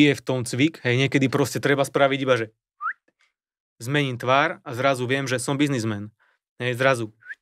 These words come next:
A zrazu viem, že idem cvičiť a potrebujem úplne iné veci riešiť a oddychnúť aj ten mozog, hej.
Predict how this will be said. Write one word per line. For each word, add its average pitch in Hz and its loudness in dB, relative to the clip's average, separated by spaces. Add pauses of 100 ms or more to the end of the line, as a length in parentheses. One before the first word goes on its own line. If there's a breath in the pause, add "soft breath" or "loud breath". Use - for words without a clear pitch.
(180)
A 123 -8
zrazu 127 0
viem, 139 -2
že 147 4
idem 147 0
cvičiť 147 2
a 123 -8
potrebujem 147 4
úplne 165 2
iné 165 4
veci 165 2
riešiť 160 2
a 135 4 (240)
oddychnúť 156 0
aj 117 -2
ten 120 0
mozog, 104 -4
hej. 107 -4